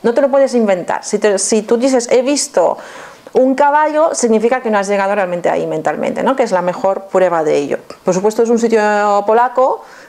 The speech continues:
que raro sería que alguien estuviese ahí, hay un símbolo concreto. Entonces, cuando alguien me dice, "He visto este y este símbolo y esto y esto y esto", digo, "Vale, esa persona ha llegado, ¿no? a, ahí", pero no ha atravesado su cuerpo, no ha salido lo que es el plasma energético astral, no ha salido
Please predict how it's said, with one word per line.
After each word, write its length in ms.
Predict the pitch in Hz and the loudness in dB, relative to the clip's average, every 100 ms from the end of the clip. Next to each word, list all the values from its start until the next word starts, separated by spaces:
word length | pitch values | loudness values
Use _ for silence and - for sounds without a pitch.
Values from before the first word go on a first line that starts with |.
| - | -2
que 80 | 190 | 0
raro 220 | 196 214 | 0 -2
sería 420 | 208 202 220 208 | -2 0 2 2
que 60 | 202 | 0
alguien 240 | 196 196 | -2 -2
estuviese 440 | 196 202 196 196 214 | -4 0 0 0 0
ahí, 240 | 226 262 | 2 2
hay 140 | 208 | 2
un 140 | 196 202 | 0 -2
símbolo 420 | 202 196 196 190 | 0 0 2 0
concreto. 420 | 160 151 - - | -2 -4 -6 -6
Entonces, 280 | 175 208 220 | -4 -2 -2
cuando 180 | 220 233 | 0 2
alguien 180 | 254 240 | 2 2
me 60 | |
dice, 160 | 208 185 | 2 2
"He 60 | |
visto 320 | 202 294 - 247 | 2 0 2 0
este 260 | 269 262 | 2 2
y 60 | 254 | 2
este 180 | 254 240 | 2 0
símbolo 380 | 240 233 269 | 0 2 2
y 40 | 254 | 2
esto 260 | 240 240 | 0 2
y 40 | 233 | 2
esto 220 | 240 226 | 2 2
y 60 | 233 | 2
esto", 180 | 226 | 0
digo, 200 | 202 175 | 0 0
"Vale, 300 | 170 175 165 - - 202 | 0 -2 -4 -8 -18 -6
esa 180 | 220 | -4
persona 320 | 214 202 202 - | -4 -2 -2 -2
ha 120 | 190 | -2
llegado, 420 | 175 165 165 180 | -4 -4 -2 -2
¿no? 180 | 180 254 | 0 0
a, 180 | 185 185 - - - - | 0 -2 -4 -18 -10 -4
ahí", 280 | 165 156 - | -4 -4 -2
pero 300 | 269 277 277 | 0 2 2
no 420 | 254 254 277 285 | 4 4 4 4
ha 40 | |
atravesado 560 | 269 254 233 233 220 214 | 2 0 0 -2 -2 -2
su 180 | 220 220 | -2 0
cuerpo, 380 | 247 247 254 - - - | -2 2 0 0 -6 0
no 220 | 226 247 | 2 2
ha 60 | 247 | 2
salido 420 | 254 240 233 202 | 0 2 4 4
lo 160 | 190 | 2
que 140 | 190 202 | 2 -2
es 140 | 208 | 0
el 100 | 208 | -2
plasma 520 | 202 226 226 214 202 | 0 0 0 -2 -2
energético 580 | 185 185 220 214 208 214 | -2 -2 -2 -2 -2 -2
astral, 480 | 220 - 247 254 233 | -2 -2 -2 2 2
no 160 | 233 233 | 4 2
ha 80 | |
salido 540 | 226 220 214 190 165 | 0 0 0 0 0